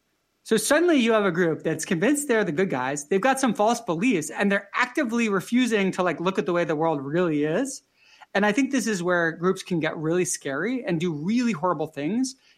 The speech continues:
even though everyone is well-intentioned. They're really trying to do good. They set out to do good, and yet they, like, severely damage the world. And I would suggest that, like,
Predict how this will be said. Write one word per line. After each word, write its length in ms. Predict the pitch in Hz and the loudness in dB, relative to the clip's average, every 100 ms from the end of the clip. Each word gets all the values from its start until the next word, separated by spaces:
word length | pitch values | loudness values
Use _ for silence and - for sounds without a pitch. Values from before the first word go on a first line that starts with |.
| _ | _
even 300 | 254 254 233 | -2 0 0
though 280 | 170 156 151 - | 2 0 0 0
everyone 380 | 196 196 185 | 0 2 0
is 80 | 160 | 0
well-intentioned. 760 | 151 139 135 208 202 202 185 175 - _ | -2 -4 -2 -4 -2 -4 -4 -8 -16 _
They're 100 | 180 | -4
really 300 | 156 190 208 | 0 2 2
trying 220 | 202 170 | 0 -2
to 40 | 143 | -2
do 140 | 139 | -4
good. 360 | 135 254 233 190 | -2 0 0 0
They 80 | |
set 180 | 156 185 | 0 0
out 160 | 190 185 | 0 0
to 80 | 160 | -2
do 160 | 151 | -4
good, 320 | 143 143 135 - - - - | -2 -2 -2 -8 -20 -16 -2
and 180 | 185 170 | 0 0
yet 160 | 170 | 0
they, 140 | 165 151 | -2 -2
like, 160 | 143 | -2
severely 460 | - 165 165 151 143 | -4 -2 0 0 -2
damage 320 | 139 139 135 | -4 -6 -8
the 80 | 135 | -12
world. 240 | - - _ _ _ - | -12 -16 _ _ _ -4
And 180 | 180 185 | -2 0
I 100 | 190 | 2
would 120 | 247 247 | 2 0
suggest 460 | 180 160 160 156 | -2 0 -2 -4
that, 140 | 156 - | -8 -6
like, 200 | 151 | -8